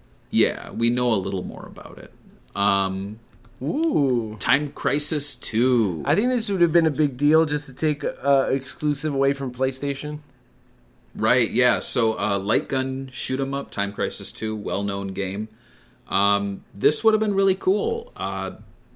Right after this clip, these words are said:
Speaker 1: it's unfortunate it didn't happen.
Speaker 2: It would have done good, too, because I think House of the Dead two did really well in the Dreamcast.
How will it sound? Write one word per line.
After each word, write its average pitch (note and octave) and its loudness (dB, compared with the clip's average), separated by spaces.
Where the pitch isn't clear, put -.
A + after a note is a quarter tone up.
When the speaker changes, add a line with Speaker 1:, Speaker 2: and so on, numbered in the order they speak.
Speaker 1:
it's - -6
unfortunate A2+ 0
it F#2+ -6
didn't G2+ -2
happen. C3 -4
Speaker 2:
It C#3 2
would F#3 10
have B3 2
done A#3 8
good, F#3 8
too, G#3+ 4
because D#3 2
I D3+ 6
think F3 -2
House D3+ 4
of D3 -6
the C#3+ 2
Dead C3 2
two D#3 2
did C3 2
really C3+ 2
well B2+ 6
in D3 -2
the D3 -2
Dreamcast. D3 -4